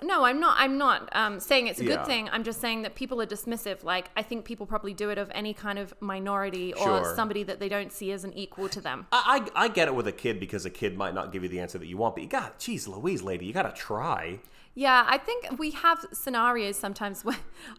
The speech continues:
Speaker 1: I've been in the room and my grandma goes to my mum, "What's sh-, what is she doing right now?" And my mum's like, "Just ask her, she's there."
Speaker 2: Right.
Speaker 1: And I'm like, "Hello."
Speaker 2: Oh,
Speaker 1: And
Speaker 2: like,
Speaker 1: then
Speaker 2: for work or something.
Speaker 1: Yeah, or
Speaker 2: Yeah.
Speaker 1: whatever the question is.
Speaker 2: Right.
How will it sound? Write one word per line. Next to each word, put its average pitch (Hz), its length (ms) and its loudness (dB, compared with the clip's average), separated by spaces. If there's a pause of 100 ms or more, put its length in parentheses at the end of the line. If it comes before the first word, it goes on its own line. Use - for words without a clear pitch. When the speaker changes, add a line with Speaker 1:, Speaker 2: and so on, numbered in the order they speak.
Speaker 1:
I've 247 220 -2
been 262 140 0
in 233 100 -2
the 214 80 -4
room 220 320 -2
and 214 160 -2
my 226 120 -2
grandma 214 720 0 (500)
goes 214 220 0
to 220 60 -6
my 214 120 4
mum, 208 240 2 (360)
"What's 440 440 2
sh-, - 100 -20
what 403 260 4
is 466 180 4
she 269 200 2
doing 220 320 2
right 208 220 -2
now?" 180 300 2
And 214 140 2
my 233 80 2
mum's 302 300 8
like, 247 180 2
"Just - 220 4
ask 571 320 12
her, 269 140 10
she's 233 260 4
there." 285 440 12
Speaker 2:
Right. 214 300 6
Speaker 1:
And - 80 2
I'm 240 160 8
like, 240 180 2
"Hello." 370 380 6
Speaker 2:
Oh, - 80 6
Speaker 1:
And 143 100 10
Speaker 2:
like, - 120 10
Speaker 1:
then - 80 2
Speaker 2:
for 120 100 6
work 123 260 8
or 92 60 0
something. 82 380 -6 (120)
Speaker 1:
Yeah, 214 360 6
or 226 180 6
Speaker 2:
Yeah. 196 60 -2
Speaker 1:
whatever 269 320 6
the 214 80 -2
question 196 420 -6
is. 190 320 -10
Speaker 2:
Right. - 40 -2